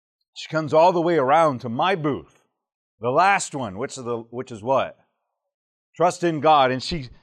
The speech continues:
she goes up and she looks at me and she smiles, and then she looks up above my head when it says, "Trust in God," and she's like,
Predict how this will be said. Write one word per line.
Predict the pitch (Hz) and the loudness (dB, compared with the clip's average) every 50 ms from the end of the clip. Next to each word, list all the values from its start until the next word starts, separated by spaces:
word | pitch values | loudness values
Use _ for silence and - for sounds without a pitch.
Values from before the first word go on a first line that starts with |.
| _ _ | _ _
she | - - 175 151 | -10 -8 -6 0
goes | 127 156 160 165 165 156 139 | 4 4 6 6 4 4 6
up | 160 165 170 165 | 6 6 6 4
and | 147 139 | 0 -4
she | - - 147 | -6 -2 2
looks | 147 160 165 160 - | 2 2 2 0 -2
at | 156 143 | -6 -6
me | 143 156 160 | -4 -4 -6
and | 156 | -6
she | - 156 151 | -8 -8 -10
smiles, | 127 - 147 147 151 160 165 160 127 | -10 -4 0 2 4 4 4 2 0
and | 139 | -2
then | 143 151 151 | -4 -4 -4
she | - - 147 | -4 -6 -2
looks | 139 147 165 165 - | -2 -2 -2 0 2
up | 170 160 151 135 | 4 4 4 2
above | 139 131 147 151 135 | 2 4 4 4 6
my | 139 135 127 123 | 6 4 2 2
head | 123 139 151 147 131 120 107 104 | 4 4 4 6 4 4 2 -2
when | 117 117 | -2 -2
it | 117 113 - | -4 -4 -4
says, | - 127 127 123 120 113 - - - | -2 0 2 2 2 2 -2 -4 -2
"Trust | - 120 127 127 - - | 2 4 4 4 2 0
in | 127 113 117 | -2 -2 2
God," | 117 123 127 123 | 4 4 4 4
and | 113 107 | 4 0
she's | - 123 113 104 | -4 -6 -2 0
like, | 113 104 92 - | 0 0 0 -2